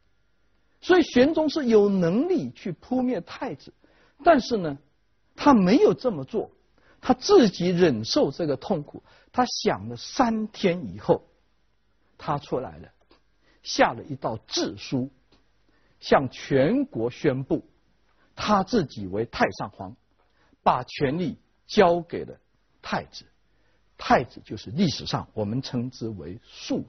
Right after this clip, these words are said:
宗。玄宗就此退出了历史舞台。虽然他这个退出并不荣耀，但是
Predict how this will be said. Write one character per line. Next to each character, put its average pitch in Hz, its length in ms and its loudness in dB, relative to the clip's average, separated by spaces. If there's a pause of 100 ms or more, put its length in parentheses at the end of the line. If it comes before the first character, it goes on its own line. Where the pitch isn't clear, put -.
宗。 151 280 2 (1080)
玄 151 440 0
宗 147 320 -2
就 147 300 2
此 - 360 -14
退 180 240 2
出 139 180 -12
了 113 120 -8
历 147 180 -4
史 - 240 -8
舞 58 220 -16
台。 - 280 -18 (1120)
虽 302 280 4
然 190 160 2
他 190 160 0
这 185 120 -4
个 156 100 -4
退 185 280 0
出 127 300 -8 (460)
并 175 260 2
不 147 180 0
荣 98 300 -8
耀， 131 200 -6 (640)
但 196 160 4
是 - 220 -8